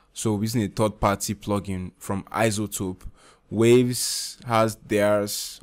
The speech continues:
and other, many other manufacturers have their noise removal plugins. So we just use, um, iZotope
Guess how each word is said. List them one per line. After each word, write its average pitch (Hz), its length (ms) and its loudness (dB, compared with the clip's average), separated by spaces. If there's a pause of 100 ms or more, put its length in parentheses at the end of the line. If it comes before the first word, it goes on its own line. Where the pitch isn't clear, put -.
and 101 200 -6
other, 117 260 4
many 120 160 2
other 113 160 0
manufacturers 104 640 -2
have 104 220 0
their 92 160 -2
noise 101 580 -2 (400)
removal 98 800 0 (160)
plugins. 95 480 -2
So - 320 -4
we 92 260 -6
just 104 380 -4
use, 104 460 -4 (460)
um, 92 480 -6 (640)
iZotope 101 580 -2